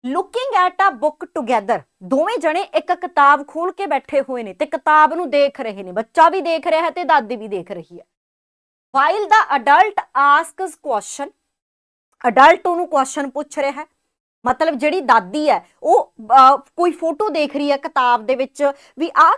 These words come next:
ਕੀ ਕਰੀ ਜਾਂਦਾ। For example ਕੋਈ ਕਹਾਣੀ ਚੱਲ ਰਹੀ ਆ, for example ਕਊਏ ਵਾਲੀ ਕਹਾਣੀ ਲਾ ਲਈ ਵੀ ਕਊਆ ਭਾਈ ਪੱਥਰ ਪਾ ਪਾ ਕੇ ਪਾਣੀ ਨੂੰ ਉੱਪਰ ਕਰ ਰਿਹਾ ਹੈ। ਦਾਦੀ ਬੱਚੇ ਨੂੰ ਪੁੱਛ ਰਹੀ ਹੈ ਵੀ ਆਹ ਕੀ ਹੈ,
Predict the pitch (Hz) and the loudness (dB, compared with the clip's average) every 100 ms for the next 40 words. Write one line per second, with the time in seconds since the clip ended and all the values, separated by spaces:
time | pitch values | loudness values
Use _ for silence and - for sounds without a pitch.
0 | - 339 320 330 330 320 254 214 156 _ | -2 -6 -6 -6 -2 -2 -2 -4 -6 _
1 | _ _ _ - 214 247 277 285 269 302 | _ _ _ 0 0 0 -4 -4 -4 -8
2 | 302 320 311 330 370 320 285 277 233 214 | -6 -8 -8 -8 -6 -6 -6 -4 -4 -6
3 | 214 226 208 175 _ _ - 302 240 285 | -10 -10 -10 -12 _ _ -2 -2 0 -4
4 | 277 262 302 320 _ _ 339 320 320 320 | -4 -4 -4 -6 _ _ 0 2 2 2
5 | 302 302 339 349 339 294 247 262 269 302 | 2 -2 -8 -6 -4 0 0 -2 -6 -2
6 | 285 277 285 285 339 302 269 - 269 269 | 0 2 0 0 -2 -2 -6 -6 -6 0
7 | 254 247 269 262 285 277 254 262 277 247 | 0 0 -4 -4 -8 -6 -4 -6 -8 -8
8 | 277 262 247 185 180 180 160 _ _ _ | -8 -6 -6 -8 -10 -14 -18 _ _ _
9 | 254 226 311 320 285 311 294 294 302 302 | -2 0 -2 -2 -4 -4 -4 -4 -10 -6
10 | 285 269 269 165 180 262 277 370 330 339 | -6 -4 -4 -6 0 2 2 0 -6 -6
11 | 320 | -6